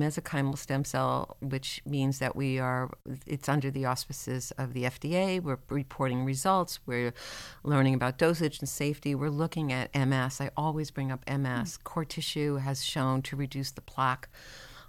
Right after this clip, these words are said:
Speaker 1: on the spine combined with, um, you know, immunotherapy,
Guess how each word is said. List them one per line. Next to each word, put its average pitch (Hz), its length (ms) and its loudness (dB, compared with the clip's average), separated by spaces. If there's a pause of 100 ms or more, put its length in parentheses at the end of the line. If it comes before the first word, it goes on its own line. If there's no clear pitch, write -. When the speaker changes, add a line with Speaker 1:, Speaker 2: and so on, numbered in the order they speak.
Speaker 1:
on 147 180 4
the 139 40 2
spine 131 640 0 (180)
combined 143 720 0 (180)
with, 131 680 -2
um, 120 480 -4 (480)
you 143 120 4
know, 127 80 4 (120)
immunotherapy, 143 1040 4